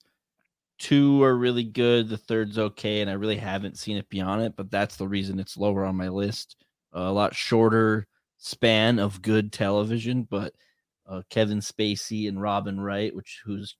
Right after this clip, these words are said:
Jenny in Forrest Gump, if anyone's unfamiliar, uh,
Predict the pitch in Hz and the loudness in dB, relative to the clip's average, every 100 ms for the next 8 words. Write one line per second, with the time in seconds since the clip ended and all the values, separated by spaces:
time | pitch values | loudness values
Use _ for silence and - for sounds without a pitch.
0 | - 113 107 107 127 123 - - - 98 | -2 2 4 4 0 -2 -8 -8 -2 0
1 | 101 - 95 113 _ _ 90 92 101 98 | -2 -4 -4 -4 _ _ -10 -8 -6 -6
2 | - 95 98 101 123 131 _ _ _ _ | -4 -2 0 0 -4 -6 _ _ _ _
3 | _ 98 95 92 | _ 0 2 2